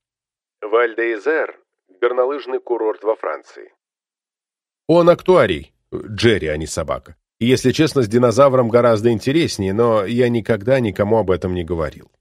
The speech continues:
Актуарий — специалист в области актуарных расчетов, экономики и финансов.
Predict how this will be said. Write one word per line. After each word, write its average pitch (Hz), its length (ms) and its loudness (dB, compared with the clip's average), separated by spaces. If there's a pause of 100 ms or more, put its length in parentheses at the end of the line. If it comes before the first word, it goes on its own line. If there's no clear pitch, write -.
(920)
Актуарий — 151 640 -4
специалист 143 680 -8
в 113 100 -8
области 139 460 -4
актуарных 131 680 -2
расчетов, 127 640 -4 (220)
экономики 135 640 -6
и 131 220 -16
финансов. - 580 -12